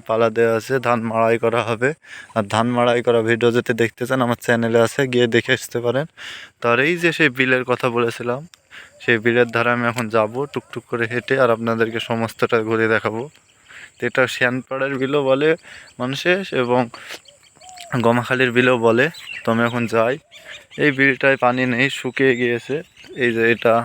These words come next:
মানুষ হাঁটার রাস্তা, আমি টুকটুক করে যে গিয়ে আপনাদেরকে সম্পূর্ণটা ঘুরিয়ে দেখাবো। এবং বিলে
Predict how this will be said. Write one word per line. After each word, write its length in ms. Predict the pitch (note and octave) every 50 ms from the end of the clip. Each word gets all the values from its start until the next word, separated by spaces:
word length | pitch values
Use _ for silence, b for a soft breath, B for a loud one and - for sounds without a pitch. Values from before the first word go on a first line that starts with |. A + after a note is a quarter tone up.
| A#2+ A#2 B B B B B B B B B B B B B - A#2+
মানুষ 220 | A#2 A#2 A#2 A2 -
হাঁটার 260 | B2+ A#2 - A#2+ A2 A2+ A#2
রাস্তা, 280 | G#2+ - - _ - C3 B2+
আমি 120 | A#2+ A#2+ A#2
টুকটুক 360 | - - A#2 _ - - A#2+ _ -
করে 140 | B2 A#2+ A#2+ A2+
যে 60 | A#2 A2+ A2+
গিয়ে 160 | A#2+ B2+ B2+ C3+ - b b b b b b b
আপনাদেরকে 480 | b - A#2+ A#2+ A#2+ B2 A2+ - - B2+ A#2+ - -
সম্পূর্ণটা 600 | C3 A#2+ A#2 - C3 C3 C3+ C3 C3 A#2+ - C3 A#2 -
ঘুরিয়ে 260 | A#2+ A#2+ A#2 B2 B2 A2 A#2
দেখাবো। 340 | A2+ - - A#2 A2+ A#2 C3 C#3+ - _ B B B B B B B B -
এবং 140 | A#2+ A#2 A#2+ A2+ G#2 G#2+
বিলে 300 | B2 B2+ C3+ C#3 C#3+